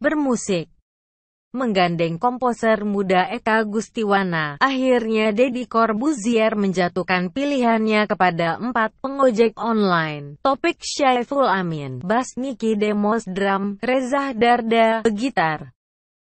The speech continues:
Dian Susanto, gitar. Yang menarik,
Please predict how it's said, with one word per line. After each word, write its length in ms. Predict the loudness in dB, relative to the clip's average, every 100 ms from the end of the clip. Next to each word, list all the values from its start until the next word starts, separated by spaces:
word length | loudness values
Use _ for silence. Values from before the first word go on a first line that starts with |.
| -10
Dian 480 | -4 -2 0 -2 -4
Susanto, 800 | -6 -2 -2 -2 0 2 2 2
gitar. 640 | 0 -2 0 0 0 -2
Yang 260 | 0 2 2
menarik, 540 | -2 0 -2 -2 -8